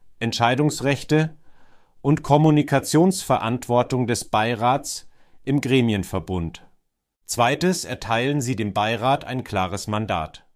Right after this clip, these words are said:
Eigentümer müssen die Tagesordnung festlegen. Der unabhängige Beirat kann die Interessen der Eigentümer unserer Erfahrung nach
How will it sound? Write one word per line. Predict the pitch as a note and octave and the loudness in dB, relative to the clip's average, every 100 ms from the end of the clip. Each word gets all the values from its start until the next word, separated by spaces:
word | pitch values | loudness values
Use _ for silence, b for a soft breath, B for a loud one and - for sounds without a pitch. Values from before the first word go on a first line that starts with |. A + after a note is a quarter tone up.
| _ _ _ _ _ _ _ | _ _ _ _ _ _ _
Eigentümer | C3+ F3+ F#3+ E3+ E3+ E3 E3 | 2 4 4 4 6 6 2
müssen | C3 C#3+ D#3 | 0 0 4
die | D3 | 2
Tagesordnung | C3 B2+ B2+ A#2+ G2+ G2 G2 F2+ | 2 0 0 -2 -2 -2 -2 -4
festlegen. | G2 F2+ - F2 D#2 D#2+ - _ - _ _ _ _ | -4 -4 -6 -6 -6 -10 -14 _ -20 _ _ _ _
Der | B2 - | -6 2
unabhängige | D#3+ G3 F#3 D#3 D#3 A#2+ | 4 6 4 0 2 0
Beirat | A2 A2+ C#3 C3+ D#3 - | 0 2 2 2 0 0
kann | B2 B2+ | -4 -2
die | A2 | -4
Interessen | A2+ - B2 - B2+ | -4 -2 -2 0 -2
der | A#2 | -2
Eigentümer | G#2 A2+ B2 C3 C3 C#3+ C#3 b b b | -2 -4 -4 0 2 0 -2 b b b
unserer | B2 C3 B2 A2+ | -2 0 2 0
Erfahrung | G#2 G#2 A2 A#2 A#2 A#2+ | 0 0 2 2 2 0
nach | A#2+ C3 | -2 -4